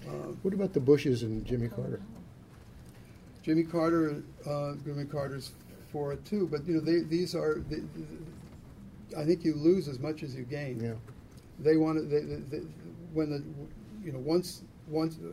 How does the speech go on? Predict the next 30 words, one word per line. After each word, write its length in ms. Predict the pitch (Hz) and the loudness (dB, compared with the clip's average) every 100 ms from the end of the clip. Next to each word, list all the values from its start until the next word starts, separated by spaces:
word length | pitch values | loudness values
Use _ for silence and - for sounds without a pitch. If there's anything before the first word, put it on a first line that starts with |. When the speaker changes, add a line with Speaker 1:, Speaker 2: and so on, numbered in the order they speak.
| 190 - - - 156 | -12 -14 -16 -10 2
Speaker 1:
once 260 | 180 180 | 4 4
there's 180 | 170 156 | 2 4
a 40 | 139 | 4
wave 420 | 135 160 160 156 - | 8 8 8 4 -2
for 100 | 127 | -4
this, 420 | 135 - - - - - - - - - 156 | -6 -8 -12 -16 -18 -18 -16 -18 -18 -14 -2
then 440 | 143 143 139 131 - - - | 0 0 -2 -4 -8 -14 -10
kind 200 | 151 143 | -6 -4
of 120 | 135 | -4
like 180 | 131 135 135 | -4 -4 -6
the, 220 | 135 131 151 151 | -6 -6 -6 -6
like 220 | 139 127 | -6 -6
the 120 | 151 | -6
animals 480 | 147 147 139 127 123 - 131 | -4 -4 -6 -6 -10 -12 -4
boarding 300 | 139 135 135 | -4 -2 -6
the 200 | 156 139 | -8 -6
ark, 200 | 139 147 - 170 175 147 | -6 -6 -12 -14 -12 -10
you 80 | 135 | -10
know, 60 | 127 | -2
two 180 | 160 | 0
by 180 | 143 131 | 0 -2
two, 320 | 131 - 135 131 | -4 -4 -4 -2
Republicans 640 | 131 151 143 139 139 127 | -4 -2 -4 -4 -6 -8
and 100 | 123 | -8
Democrats 560 | 139 139 131 131 131 | -6 -6 -4 -4 -4
can 160 | - 135 | -8 -8
board 300 | 139 139 131 | -4 -4 -4
the 120 | 135 | -4
ark. 260 | 147 131 113 - - - - - - - 151 | -2 -2 -6 -14 -18 -18 -18 -18 -16 -12 -10
Uh, 220 | 143 | -8